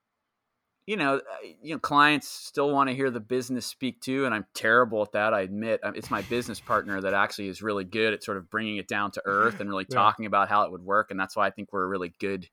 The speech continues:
Speaker 1: pair, is because we complement each other well.
Speaker 2: Mm,
Speaker 1: But,
Speaker 2: mm-hmm.
Speaker 1: you know, I, I really,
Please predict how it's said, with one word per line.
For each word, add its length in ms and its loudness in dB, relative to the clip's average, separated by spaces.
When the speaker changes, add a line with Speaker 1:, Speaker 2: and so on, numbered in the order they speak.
Speaker 1:
pair, 420 4
is 120 -2
because 320 -8
we 80 -10
complement 520 -4
each 180 -10
other 240 -4
well. 320 -2
Speaker 2:
Mm, 160 -10
Speaker 1:
But, 160 4
Speaker 2:
mm-hmm. 220 -10
Speaker 1:
you 120 -8
know, 140 2
I, 220 6
I 80 4
really, 680 -2